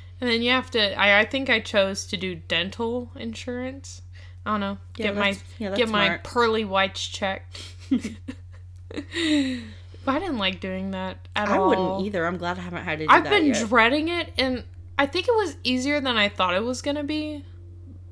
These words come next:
Speaker 2: I might be an adult,
Speaker 1: But
Speaker 2: listen, but I'm gonna have my mom do that for me. <laughs>
Speaker 1: <laughs>
Speaker 2: I can't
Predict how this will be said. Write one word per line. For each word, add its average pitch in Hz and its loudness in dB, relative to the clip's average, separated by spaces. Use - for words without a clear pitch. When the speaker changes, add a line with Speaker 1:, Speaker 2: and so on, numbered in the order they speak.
Speaker 2:
I 226 -2
might 440 0
be 247 0
an 240 4
adult, 190 2
Speaker 1:
But 254 4
Speaker 2:
listen, 160 2
but 160 0
I'm 185 4
gonna 269 2
have 277 0
my 190 2
mom 156 0
do 147 -2
that 143 -2
for 143 -8
me. 190 6
<laughs> - 4
Speaker 1:
<laughs> - 8
Speaker 2:
I - 12
can't 247 10